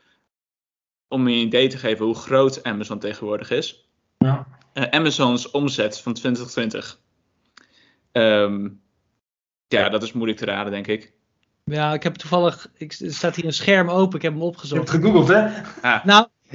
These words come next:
Speaker 4: ik voel, ik was, ik probeer, wat ik, je zei, je zei, het gaat over Amazon, en toen dacht ik, hoe groot is Amazon eigenlijk? En toen dacht
Speaker 1: Precies.
Speaker 4: ik,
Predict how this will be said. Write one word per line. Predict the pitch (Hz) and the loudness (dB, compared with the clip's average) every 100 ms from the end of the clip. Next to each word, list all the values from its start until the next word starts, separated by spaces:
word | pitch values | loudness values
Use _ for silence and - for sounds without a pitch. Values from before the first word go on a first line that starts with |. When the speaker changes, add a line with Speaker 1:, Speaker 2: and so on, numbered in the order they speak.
| - | -4
Speaker 4:
ik | - 262 | 2 2
voel, | - 277 | 4 2
ik | 226 247 | 4 2
was, | 220 220 226 | 2 2 0
ik | 208 247 | -4 -6
probeer, | 233 226 220 - | -4 0 -2 -4
wat | 185 202 | -6 -4
ik, | 202 190 | -4 -2
je | 196 | 0
zei, | 190 185 190 | 2 2 2
je | |
zei, | 185 185 | 2 2
het | 175 | 2
gaat | 185 | 0
over | 180 185 | -2 0
Amazon, | 214 214 170 | 2 2 2
en | 147 | -2
toen | 156 | -2
dacht | 175 | -4
ik, | 185 185 - _ _ _ _ _ | -4 -8 -18 _ _ _ _ _
hoe | - 240 | 4 4
groot | 208 - 165 185 302 294 | 4 0 2 6 6 2
is | - 190 180 - | -2 -4 -4 -2
Amazon | 214 233 143 131 131 | 2 2 2 -4 -8
eigenlijk? | 139 135 123 123 123 - | -8 -10 -10 -16 -20 -8
En | 185 190 | -4 0
toen | 196 | 2
dacht | 165 160 | 4 2
Speaker 1:
Precies. | 170 196 277 | 2 0 0
Speaker 4:
ik, | - | -4